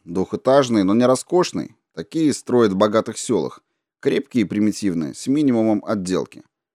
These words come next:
На окнах решетки, входная дверь металлическая. В большой комнате возле телевизора сидят двое. Это молодые люди, лет двадцати трех, двадцати пяти. Один не русский, скорее всего, татарин.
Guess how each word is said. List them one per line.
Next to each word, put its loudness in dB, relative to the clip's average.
На 6
окнах 2
решетки, -4
входная 0
дверь 0
металлическая. -2
В -14
большой 2
комнате 0
возле 0
телевизора 0
сидят 0
двое. -2
Это -10
молодые 2
люди, 0
лет 4
двадцати -6
трех, 2
двадцати -8
пяти. -8
Один 2
не 6
русский, 0
скорее -2
всего, -4
татарин. -2